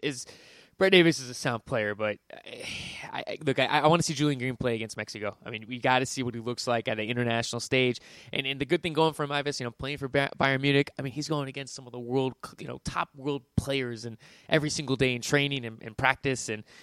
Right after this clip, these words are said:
and in friendlies out there. So it's, uh, it, it's gonna be a good one to watch. Uh, as we've said, Ives, the, the U S A plays Mexico, not the U S A, U S A plays Mexico on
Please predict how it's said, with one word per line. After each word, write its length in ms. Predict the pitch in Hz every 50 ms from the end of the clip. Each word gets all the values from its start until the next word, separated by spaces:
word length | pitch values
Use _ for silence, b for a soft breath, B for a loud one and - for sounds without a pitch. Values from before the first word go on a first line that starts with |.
| B B -
and 120 | - 123
in 40 | 110
friendlies 380 | - - 143 147 139 127 120 117
out 180 | 113 113 -
there. 160 | - 107 104
So 260 | 107 - - 139 127 b b b b b b b b b b b b -
it's, 240 | - 135 120 - 175
uh, 260 | 170 160 160 160 156 -
it, 120 | - 156
it's 140 | 147 165 -
gonna 160 | - 180 175
be 240 | 180 190 180 175 165
a 200 | 131 151 147 139 135
good 220 | 120 139 151 151
one 240 | 156 151 147 147 135
to 160 | - - 131
watch. 400 | 123 127 123 117 113 - - -
Uh, 60 | -
as 280 | 131 127 131 143 143 127
we've 120 | 156 143
said, 260 | - - 175 156 143 113
Ives, 420 | 127 127 120 113 120 117 - -
the, 540 | - 123 120 120 120 117 117 117 117 - - -
the 100 | 131 127
U 360 | 120 120 143 165 180 175 165
S 180 | 160 147 - -
A 100 | 151 143
plays 300 | 135 - - 135 127 120
Mexico, 580 | 123 127 135 - - - 143 - - 131 123 117
not 160 | 117 120 -
the 100 | - 131
U 200 | 131 123 117 117
S 120 | 113 -
A, 60 | - 113
U 260 | 117 143 170 175 165
S 160 | 147 127 -
A 160 | 131 117 117 113
plays 260 | - - 131 120 107
Mexico 320 | 123 123 - - 117 123
on 80 | 120